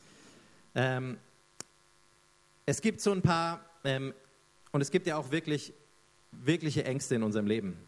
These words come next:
Aber es gibt so ein paar Ängste, die ich, äh, gegoogelt hab, die sehr interessant sind.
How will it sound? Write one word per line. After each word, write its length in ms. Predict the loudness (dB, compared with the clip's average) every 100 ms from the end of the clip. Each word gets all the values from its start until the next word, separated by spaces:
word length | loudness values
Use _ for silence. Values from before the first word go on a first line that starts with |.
| -4
Aber 180 | 0 0
es 100 | 0
gibt 180 | -2 0
so 60 |
ein 60 | 2
paar 160 | 2
Ängste, 300 | 0 -4 -2
die 120 | -2 -2
ich, 220 | -4 -6
äh, 120 | -4
gegoogelt 380 | -2 2 2 4
hab, 160 | 2 0
die 100 | 0
sehr 140 | 0
interessant 440 | 0 0 0 2
sind. 220 | 0 0